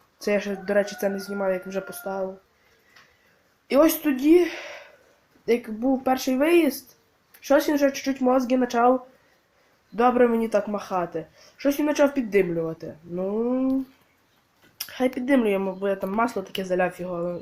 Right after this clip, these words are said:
то може ще піддимлювати через це. <sighs> Поставив вихлопну, покатався. Ввечері до мене приїжджають хлопці. Ну, пока-, ну, показую, як той дракон їде.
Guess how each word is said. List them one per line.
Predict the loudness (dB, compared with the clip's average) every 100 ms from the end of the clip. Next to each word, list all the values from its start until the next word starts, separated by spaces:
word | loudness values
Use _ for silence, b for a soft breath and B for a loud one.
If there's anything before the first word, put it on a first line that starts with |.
| -8
то | -6
може | -4 -6
ще | -10
піддимлювати | -10 -8 -6 -8 -8
через | -8 -6 -6 -6
це. | -4 -4 b b b b b b b b b b b _ _ _ _ _ -2
<sighs> | -2 -2 -4 -8 -10
Поставив | -8 2 4 6
вихлопну, | 4 2 0 2 0
покатався. | 0 0 2 4 6 4 2 -2 -2 -6 _ _ _ _ _ -4
Ввечері | 2 2 4 0
до | 2
мене | 2 2
приїжджають | 0 2 2 2
хлопці. | 0 0 0
Ну, | -4
пока-, | -2 -2 2 2
ну, | 2 2 0 -2 _ _ _ _
показую, | -2 4 6 6 4
як | 4
той | 2 0
дракон | 2 4 4 4
їде. | 4 4 4 2 0